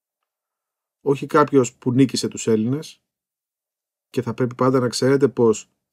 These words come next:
άλλο η ιστορία του κατακτητή και άλλο η ιστορία του κατακτημένου. Η ιστορία, παράδειγμα, της Οθωμανικής Αυτοκρατορίας δεν είναι ιστορία του ελληνισμού. Οι Έλληνες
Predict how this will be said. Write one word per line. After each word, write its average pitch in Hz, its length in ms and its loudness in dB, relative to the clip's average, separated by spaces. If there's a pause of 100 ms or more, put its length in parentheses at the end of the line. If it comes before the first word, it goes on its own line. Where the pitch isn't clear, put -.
(100)
άλλο 135 320 4
η - 20 2
ιστορία 117 440 2
του - 100 -10
κατακτητή 113 680 -6 (720)
και 117 160 -2
άλλο 139 420 2
η 117 140 -4
ιστορία 113 460 -2
του - 80 -20
κατακτημένου. 127 720 -4 (1400)
Η 135 120 0
ιστορία, 127 440 4
παράδειγμα, 123 480 -2
της - 380 -8
Οθωμανικής 117 720 -2
Αυτοκρατορίας 123 920 -4 (520)
δεν 147 300 2
είναι 151 160 0
ιστορία 107 420 0
του - 100 -2
ελληνισμού. 95 560 -8 (1000)
Οι 107 240 0
Έλληνες 147 580 -2